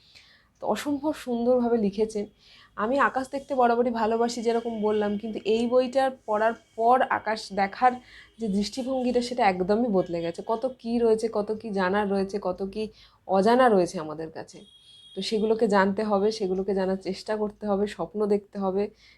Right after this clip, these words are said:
জীবনে অনেক কিছু করার আছে। বাস্তবতা যতই কঠিন হোক না কেন, সব কিছু ফেলে, সব কিছু ঠেলে সরিয়ে আমরা ঠিক নিজেদের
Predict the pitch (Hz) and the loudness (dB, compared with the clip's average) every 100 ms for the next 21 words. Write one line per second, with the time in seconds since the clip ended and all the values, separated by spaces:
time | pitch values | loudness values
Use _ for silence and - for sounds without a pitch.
0 | - 196 208 220 196 208 - 202 262 240 | -6 -2 2 4 2 0 -4 -12 -4 2
1 | 170 156 - 180 170 185 - 226 226 240 | 2 2 -4 -4 -4 -4 -4 -2 0 2
2 | 190 190 262 240 214 214 196 190 190 196 | 2 2 0 -2 -2 -2 -4 -4 -6 -4
3 | 190 202 202 _ 214 254 240 196 190 190 | -6 -6 -10 _ -14 -12 -4 0 0 -2
4 | - - - _ - 202 - 240 254 - | -8 -20 -20 _ -6 -6 -6 -8 -8 -6
5 | 202 202 - 190 202 185 185 190 - - | -2 -2 0 -2 0 0 -2 -4 -8 -16
6 | - 196 170 170 | -8 -4 -2 -2